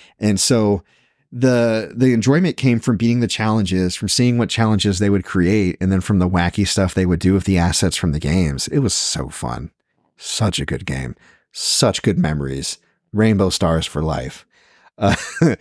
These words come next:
so that is my memory of the Wii U. And I also have no Xbone memories. Sorry, Xbone. I enjoyed playing Sunset Overdrive, but I mean, whatever. The Xbox One, ugh,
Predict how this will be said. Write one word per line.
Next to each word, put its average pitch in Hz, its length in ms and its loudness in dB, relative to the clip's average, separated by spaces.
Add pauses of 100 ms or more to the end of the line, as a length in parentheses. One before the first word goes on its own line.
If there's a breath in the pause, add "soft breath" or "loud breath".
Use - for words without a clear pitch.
(420 loud breath)
so 113 400 2
that 123 320 4
is 120 420 2
my 113 260 4
memory 104 320 4
of 101 100 2
the 101 80 0
Wii 101 200 2
U. 95 300 2
And 117 160 0
I 147 100 2
also 156 300 2
have 113 240 0
no 107 240 2
Xbone 98 480 -2
memories. 90 560 -2
Sorry, 135 340 2
Xbone. 87 640 -2
I 131 120 2
enjoyed 151 380 2
playing 110 340 0
Sunset 98 340 -2
Overdrive, 90 640 -2
but 98 160 -2
I 95 40 0
mean, 110 200 -2
whatever. 67 520 -4 (680)
The 143 80 2
Xbox 151 440 0
One, 87 520 0 (180)
ugh, 87 160 2